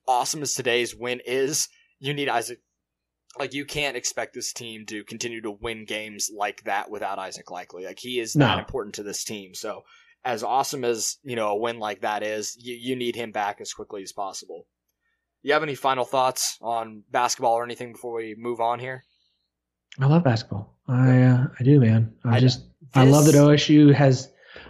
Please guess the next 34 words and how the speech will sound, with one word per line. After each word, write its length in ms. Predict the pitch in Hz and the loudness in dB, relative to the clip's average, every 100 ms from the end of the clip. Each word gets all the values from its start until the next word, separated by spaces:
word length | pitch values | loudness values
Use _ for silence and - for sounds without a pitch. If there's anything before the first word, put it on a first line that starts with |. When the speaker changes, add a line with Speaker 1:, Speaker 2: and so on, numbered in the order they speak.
| _ | _
Speaker 2:
I 80 | 151 | 4
love 160 | 160 175 | 6 8
that 100 | 185 | 8
I 20 | |
have 80 | 170 | 6
an 60 | 160 | 6
O 100 | 156 | 4
S 120 | 147 | 4
U 120 | 160 | 4
team 480 | 147 139 139 131 123 | 4 4 4 2 2
that 300 | 139 131 - | 4 4 2
I 140 | 143 131 | 0 0
can 440 | - 127 120 117 - _ _ _ | 2 2 2 -2 -12 _ _ _
be 180 | 127 131 | 4 6
excited 420 | 131 - - 127 | 4 0 2 4
about. 120 | 120 | 6
Like, 140 | 123 131 | 4 4
I, 60 | 165 | 6
look, 220 | 170 190 | 8 8
the 60 | 170 | 8
last 360 | 190 240 285 - | 6 6 4 4
few 160 | 254 | 6
losses 400 | 143 127 135 151 | 6 4 2 0
have 120 | 135 | 2
really 180 | 127 127 | 2 2
gotten 220 | 127 120 | 2 2
me 60 | 117 | 2
down. 280 | 117 123 123 | 2 4 4
The 60 | |
Georgetown 440 | 120 185 196 175 143 | 6 6 6 4 6
loss 380 | 139 135 - - - - - - - _ _ | 6 4 2 -8 -20 -20 -20 -20 -20 _ _
pisses 460 | - - - - | -4 -4 -4 -8
me 80 | - - | -10 -6
off. 440 | - - - - | 0 2 2 -2